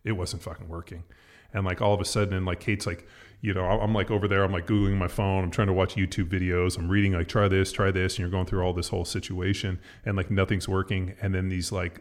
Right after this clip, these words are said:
ladies walk through, and, like, the babies were feeding within, like, ten seconds. "Try this, try this." They were all latched up, and I remember being like, "My work here is finished," and I just went to the other,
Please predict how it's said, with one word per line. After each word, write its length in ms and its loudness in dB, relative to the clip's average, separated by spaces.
ladies 380 2
walk 280 -2
through, 380 -2
and, 140 -4
like, 320 -6
the 80 -8
babies 340 -4
were 60 -16
feeding 320 -8
within, 300 -10
like, 160 -10
ten 180 -8
seconds. 420 -14
"Try 160 2
this, 180 0
try 140 -2
this." 100 0
They 120 2
were 100 4
all 80 4
latched 320 -2
up, 180 -2
and 100 -2
I 40 -2
remember 300 -2
being 200 -2
like, 160 -6
"My 80 -2
work 180 0
here 140 -2
is 80 -4
finished," 380 -2
and 100 0
I 60 4
just 180 0
went 140 2
to 80 0
the 100 4
other, 160 6